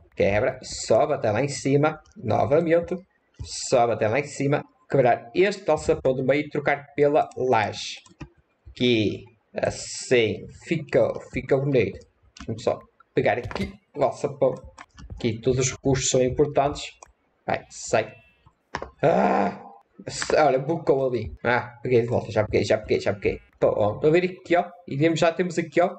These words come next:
uma janelazinha bacana. Inclusive, eu vou tirar estes dois. Vão ver estes dois alçapões e colocar cerca também. É, mas isso eu faço em off, ok? Isso eu faço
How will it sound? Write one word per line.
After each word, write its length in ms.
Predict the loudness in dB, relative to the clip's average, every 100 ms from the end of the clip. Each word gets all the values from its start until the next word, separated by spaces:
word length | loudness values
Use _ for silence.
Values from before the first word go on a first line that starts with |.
| -4
uma 160 | 2 2
janelazinha 800 | 2 2 4 4 2 0 -2 -4 _ _ _ -2
bacana. 340 | 0 0 -2
Inclusive, 360 | 2 2 4 2
eu 100 | 2
vou 140 | 2
tirar 280 | 2 0 0
estes 320 | -6 -8 0
dois. 480 | 4 4 2 -8 -6
Vão 100 | 0
ver 120 | 0 0
estes 240 | -2 2
dois 160 | 4 4
alçapões 440 | 2 0 0 0
e 60 | 0
colocar 320 | 0 2 -2
cerca 320 | -4 -2 0
também. 360 | 0 0 0 -2 _ _ _ _ _
É, 100 | 0
mas 140 | 2 2
isso 140 | 0
eu 80 | 0
faço 320 | 0 -2 -8 -2
em 220 | 0 2 0
off, 200 | -6 -2
ok? 340 | 0 2 2 0 -16 _ _ 0
Isso 360 | 0 0 -2
eu 120 | 0
faço 520 | 2 0 -2 -4 -12